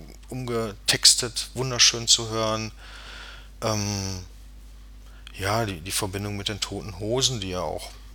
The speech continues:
durchaus gegenseitig ist. Ähm, das ist ja jetzt nichts Aufgesetztes in dem Sinne, auch wenn Campino ja nebenher auch Liverpool-Fan ist, aber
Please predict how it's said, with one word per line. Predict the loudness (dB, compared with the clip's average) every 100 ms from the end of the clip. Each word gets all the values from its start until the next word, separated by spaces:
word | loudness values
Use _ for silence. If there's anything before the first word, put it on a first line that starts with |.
| -14 -10
durchaus | 0 6 6
gegenseitig | 6 2 2 2 2 0 -2 -2 -4 -8 -8 4
ist. | 8 10 8 4
Ähm, | -6 -8 -8 -10 -12 -14 -18 -18 -18 -18 -18 -18 -6 0 2
das | 6 10
ist | 10
ja |
jetzt | 10 8
nichts | 10 6
Aufgesetztes | 6 4 8 8 8 8 12 10
in | 10
dem | -2 -4 -4
Sinne, | -6 -8
auch | -8 -8
wenn | -10 -10 -12 -12 -10 -10 -10 -6
Campino | -6 -4 -4 -2
ja | -4
nebenher | -4 -8 -8 -8 -8
auch | -6
Liverpool-Fan | -4 -4 -6 -6 -4 -4 -4 -8 0
ist, | 6 8 6
aber | -2 -8 -8